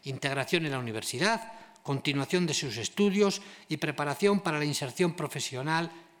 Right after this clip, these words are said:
e integración en el mercado de trabajo.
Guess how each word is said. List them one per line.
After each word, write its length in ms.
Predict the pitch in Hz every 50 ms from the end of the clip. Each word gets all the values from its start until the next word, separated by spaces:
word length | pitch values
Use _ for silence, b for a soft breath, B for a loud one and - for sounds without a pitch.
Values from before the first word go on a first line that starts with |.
| _ _ -
e 80 | - 170
integración 640 | 160 156 143 - 135 120 127 120 110 147 156 156
en 80 | 147 139
el 100 | 135 127
mercado 680 | 123 120 117 113 - 139 135 127 123 - - - - -
de 100 | 131 120
trabajo. 540 | - 120 113 107 95 - - - - -